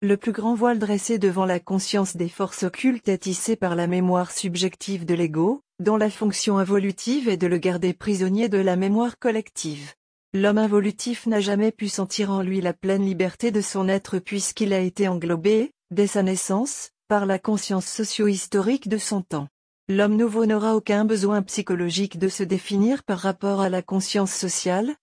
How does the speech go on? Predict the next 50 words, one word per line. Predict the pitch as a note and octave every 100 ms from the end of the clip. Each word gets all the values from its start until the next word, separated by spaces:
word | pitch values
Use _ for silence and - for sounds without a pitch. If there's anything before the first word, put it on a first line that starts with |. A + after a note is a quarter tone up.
| _
car | - A3
sa | F#3+ G#3
conscience | G#3+ G3+ - G3+ F#3+
réelle, | - E3+ F3 A3+ C#4+ _ -
née | F#3+ G3+
de | G3
la | G3+ G3
transmutation | - A#3 A3 G3 G3 F#3 G#3+ G3+
de | F#3
ses | - F#3+ F3
illusions | F3 F3 E3 F#3
involutives, | F#3 F3 F3+ E3+ - A#3+ C4+ C#4+ _ -
sera | - A3 G#3
son | G#3 G#3+
seul | F#3+ - B3
et | A3+
unique | G#3 A3 A#3
support. | - G#3 F#3 D3 C#3 - _ _ _ _ _ _ -
Au | G#3
cours | - B3 A#3
de | G#3
son | - G3+
évolution, | F#3 F3 F3 E3+ - F#3+ B3+ - -
l'homme | G#3 A3 A#3 A3
détruira | A3+ - A3+ G#3 G#3+
les | G#3
voiles | G3+ G#3+ G#3+
et | G#3
comprendra | F#3+ F3+ G#3 F#3+ F#3+ G3
que | G3
les | F3
forces | E3+ A#3+ A#3+ -
occultes | G3+ - A#3 -
en | G3
lui | F#3+ F#3+
ont | F#3
été | F3+ F#3+
responsables | F#3 F#3+ - G3+ F#3 - G#3 F3+
de | F3+
la | F3
gestion | F3 F#3 - - A3+
de | G3
sa | F#3+ F#3+
vie | F3 G3+
dans | F3+ F3
le | E3+
cadre | - G#3+ F#3+ F3+
de | F3+
certaines | E3+ F#3+ - C4 A#3
expériences. | B3 - A3+ G3 F3 D3+ D3+ -